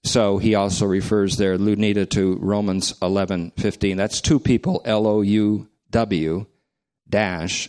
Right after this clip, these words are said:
N I D A, two people, Lou and Nida.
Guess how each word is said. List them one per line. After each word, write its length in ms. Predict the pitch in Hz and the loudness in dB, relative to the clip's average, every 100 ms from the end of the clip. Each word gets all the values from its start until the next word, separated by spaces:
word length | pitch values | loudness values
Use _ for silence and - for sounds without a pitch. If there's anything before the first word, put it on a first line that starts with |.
| - | -4
N 120 | 104 | -2
I 220 | 101 101 98 | 0 -2 -2
D 320 | 104 98 90 | 0 0 0
A, 360 | 92 90 80 | -2 -2 -4
two 240 | - - 107 | -4 -2 0
people, 440 | 107 98 - 78 | 0 0 -2 -4
Lou 340 | 82 98 98 101 | 0 2 2 0
and 240 | 87 87 | -4 -2
Nida. 360 | 98 95 73 | 0 -2 -4